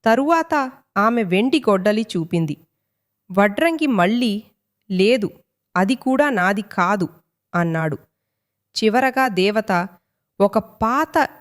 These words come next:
ఇనుప గొడ్డలి చూపగా వడ్రంగి ఆనందంగా, "అవును, అదే నా గొడ్డలి," అన్నాడు.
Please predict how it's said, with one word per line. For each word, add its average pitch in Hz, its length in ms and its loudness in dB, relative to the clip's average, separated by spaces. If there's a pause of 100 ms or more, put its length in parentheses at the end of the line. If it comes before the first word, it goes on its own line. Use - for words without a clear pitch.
ఇనుప 285 320 2
గొడ్డలి 208 580 2
చూపగా 208 840 -2 (220)
వడ్రంగి 240 560 0
ఆనందంగా, 220 880 -2 (200)
"అవును, 208 340 2 (580)
అదే 254 300 2
నా 226 180 2
గొడ్డలి," 180 560 0 (460)
అన్నాడు. 165 420 0